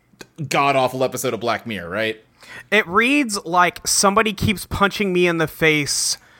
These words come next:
Speaker 2: with a newspaper that says millennials don't talk to each other.
Speaker 1: Uh, yeah, that's, that's
Speaker 2: Over and
Speaker 1: definitely,
Speaker 2: over
Speaker 1: yes.
Speaker 2: again.
Speaker 1: Yeah.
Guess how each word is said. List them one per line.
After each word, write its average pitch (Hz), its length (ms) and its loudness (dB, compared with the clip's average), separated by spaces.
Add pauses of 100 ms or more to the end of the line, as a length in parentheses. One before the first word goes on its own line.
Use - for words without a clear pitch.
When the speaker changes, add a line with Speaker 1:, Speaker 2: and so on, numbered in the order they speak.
(180)
Speaker 2:
with 160 460 0 (100)
a 165 160 2
newspaper 160 720 2
that 151 220 2
says 151 380 0
millennials 156 600 0
don't 139 200 0
talk 131 280 2
to 131 100 -10
each 113 180 -8
other. 98 400 -4 (840)
Speaker 1:
Uh, - 80 -16
yeah, 190 240 0
that's, 185 340 0
that's 160 200 4
Speaker 2:
Over 202 320 4
and 190 100 4
Speaker 1:
definitely, 165 200 2
Speaker 2:
over 147 100 4
Speaker 1:
yes. 127 120 2
Speaker 2:
again. 120 320 -4 (300)
Speaker 1:
Yeah. 117 360 -2